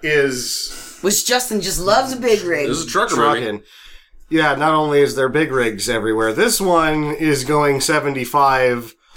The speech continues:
Speaker 1: on the shoulder,
Speaker 3: Mm-hmm.
Speaker 1: <laughs> on the wrong side
Speaker 3: On
Speaker 1: of
Speaker 3: the
Speaker 1: the
Speaker 3: wrong
Speaker 1: road.
Speaker 3: side of the road shoulder. Yeah, yeah. He tacos the car.
Speaker 1: And he tacos the car,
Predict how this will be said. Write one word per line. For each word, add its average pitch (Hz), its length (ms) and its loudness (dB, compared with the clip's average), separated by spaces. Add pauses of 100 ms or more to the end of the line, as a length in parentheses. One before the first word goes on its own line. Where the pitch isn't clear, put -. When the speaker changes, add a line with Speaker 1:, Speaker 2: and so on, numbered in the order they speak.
(160)
Speaker 1:
on 139 200 2
the 117 80 -2
shoulder, 139 400 2
Speaker 3:
Mm-hmm. 156 500 0
Speaker 1:
<laughs> - 0 -
on 233 140 2
the 214 100 4
wrong 262 340 6
side 220 380 2
Speaker 3:
On - 60 0
Speaker 1:
of - 80 -2
Speaker 3:
the - 60 0
Speaker 1:
the - 60 2
Speaker 3:
wrong - 260 4
Speaker 1:
road. 170 60 2
Speaker 3:
side 123 140 4
of 117 80 0
the 110 60 -2
road 113 260 2
shoulder. 71 420 -6 (160)
Yeah, 85 360 -4 (180)
yeah. 85 200 -4
He 82 60 -4
tacos 107 440 -2
the 85 40 -10
car. - 280 2
Speaker 1:
And - 100 0
he - 40 2
tacos 254 400 4
the 170 80 -6
car, 123 480 2